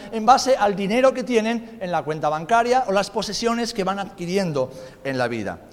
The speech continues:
Ven su vida como una oportunidad de enriquecerse y acumular dinero en el banco. Pero, ¿sabéis? Jesús fue claro en cuanto a esto. En Mateo dieciséis leemos: "Porque ¿qué aprovechará al hombre si ganare todo el mundo y perdiere su alma?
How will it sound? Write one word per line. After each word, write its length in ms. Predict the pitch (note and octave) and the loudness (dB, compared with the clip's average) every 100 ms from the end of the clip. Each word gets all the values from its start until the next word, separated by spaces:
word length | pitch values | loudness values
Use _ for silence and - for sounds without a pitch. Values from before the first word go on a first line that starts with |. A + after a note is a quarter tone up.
| - - | -20 -2
Ven 240 | A#3 D4 | 2 2
su 180 | C#4+ B3+ | 2 -4
vida 320 | B3+ C#4 C#4 | -4 0 0
como 220 | C4 G#3+ A3+ | 0 -2 0
una 180 | A#3+ A#3 | -2 -2
oportunidad 840 | A3+ A3+ G3 G3+ F#3 F3 G#3 G#3 - - | -2 -4 -4 -6 -4 -2 -2 -4 -10 -6
de 380 | F#3+ G#3+ A3+ - | -2 0 -2 -4
enriquecerse 960 | G3 G3 F#3+ G3+ G#3+ F#3+ B3 A3+ A#3 | -4 -2 -4 -2 -4 2 2 2 -2
y 60 | A#3+ | -2
acumular 480 | G#3+ F3+ F3+ F#3+ F#3 | -2 -2 0 0 0
dinero 300 | F#3 F#3+ G3 | -4 -2 -2
en 80 | |
el 100 | F#3 | -2
banco. 320 | F3 F3+ E3 D#3+ | -2 -2 -2 -2
Pero, 160 | G#3 | 0
¿sabéis? 320 | G#3+ C4 C#4+ | 0 0 0
Jesús 340 | A#3+ A3 C#4+ A3 | -2 -2 -2 -2
fue 180 | C4 A#3+ | -2 0
claro 220 | B3+ A#3 | 0 -2
en 80 | A3+ | -2
cuanto 300 | A#3 A3+ A3+ | -4 -2 0
a 80 | |
esto. 280 | B3+ - C3 - - - - - | 0 -2 -10 -14 -20 -20 -20 -8
En 120 | F#3 | -2
Mateo 280 | G3+ A3+ C4+ | -2 2 2
dieciséis 440 | B3+ G#3 F#3+ B3+ | 2 -2 0 0
leemos: 400 | A3 A#3+ A#3+ G3 | 2 2 2 -2
"Porque 320 | - G#3 F3 F3+ | -2 -4 -4 -4
¿qué 180 | C4 | 0
aprovechará 640 | C#4+ C#4 G#3 G#3 F3 G3 G3+ | 0 2 2 2 0 2 4
al 80 | F#3+ | 4
hombre 340 | A#3 F3 F3 - - | 2 0 -4 -6 -10
si 180 | - A#3+ | -4 -2
ganare 300 | A3 A#3+ B3 | 0 2 2
todo 220 | B3+ C4 | 4 4
el 80 | B3+ | 4
mundo 280 | B3+ D4+ A#3+ | 4 4 6
y 60 | |
perdiere 360 | A3 A3 A3 A3+ | 6 4 2 0
su 180 | - B3 | -2 -2
alma? 560 | C4+ B3+ F#3+ - - | 0 0 -2 -4 -18